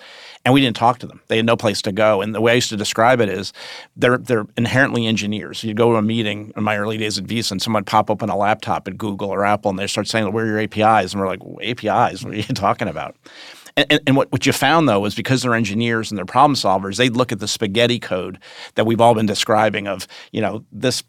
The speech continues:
pipe goes here and it goes to the bank this way, whether it's real-time rails or card rails. And they, they wanna solve it. And they start drawing lines on the board, like, "Oh, well, we're gonna solve this for you." And we're gonna boom, boom, boom. And, and then stuff starts breaking. Mm. So I think, again, they've, they've,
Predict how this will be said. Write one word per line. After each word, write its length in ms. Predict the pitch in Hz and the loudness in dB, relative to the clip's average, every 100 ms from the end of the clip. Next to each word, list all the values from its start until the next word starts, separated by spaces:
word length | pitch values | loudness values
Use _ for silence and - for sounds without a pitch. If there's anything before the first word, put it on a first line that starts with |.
| - | -4
pipe 260 | 135 117 - | 0 0 0
goes 260 | 113 98 | -2 0
here 460 | - 127 120 120 107 | -2 2 6 6 4
and 140 | 101 - - | -2 -12 -12
it 100 | 95 | -4
goes 200 | 117 - | -2 -2
to 60 | |
the 40 | 110 | -2
bank 280 | 113 110 107 | 0 0 0
this 220 | 117 - | -4 0
way, 260 | 117 110 | 2 2
whether 280 | 107 107 101 | 0 -4 -6
it's 180 | 101 - | -8 -8
real-time 520 | 123 117 - 113 110 | -2 -2 0 0 0
rails 360 | 107 107 110 90 | 0 0 -2 -4
or 60 | |
card 320 | - 123 117 113 | 0 4 6 4
rails. 340 | 113 110 107 - - - - - - | 4 2 0 -6 -20 -20 -20 -20 -2
And 120 | 123 | 0
they, 100 | 127 | 0
they 160 | 123 123 | 2 2
wanna 200 | 123 107 | 4 2
solve 340 | - 127 190 | 4 4 4
it. 120 | 226 - | 2 -2
And 100 | 120 | 0
they 60 | |
start 220 | 120 131 | 2 2
drawing 280 | 110 120 117 | 6 6 6
lines 300 | 117 131 147 | 4 2 0
on 80 | 127 | -2
the 80 | 101 | -4
board, 240 | 104 87 | -6 -6
like, 160 | 104 117 | -4 0
"Oh, 140 | 147 | 2
well, 220 | 110 107 117 | 2 -4 -2
we're 160 | 127 | 0
gonna 140 | 131 101 | 0 0
solve 320 | - 127 110 | 4 4 4
this 140 | 101 | -2
for 260 | - 123 131 | -2 0 2
you." 60 | 101 | 0
And 60 | |
we're 60 | 104 | -4
gonna 140 | 104 | -6
boom, 180 | 101 131 | -4 -4
boom, 140 | 127 | -4
boom. 180 | 113 123 - - - _ | -4 -6 -8 -20 -20 _
And, 120 | 117 - | -6 -2
and 140 | 123 | 2
then 220 | 123 123 - | 2 0 -4
stuff 220 | - 117 | -2 0
starts 240 | - 101 - | 0 -2 -4
breaking. 400 | 98 104 - - _ | -4 -4 -8 -16 _
Mm. 180 | 117 104 - - - - | -20 -20 -20 -20 -20 -4
So 460 | - 135 127 110 - _ - | 4 4 4 0 -8 _ -2
I 60 | |
think, 200 | 117 139 | 0 2
again, 320 | 113 104 127 120 | 2 4 4 4
they've, 180 | 110 | 2
they've, 220 | - 110 | 2 0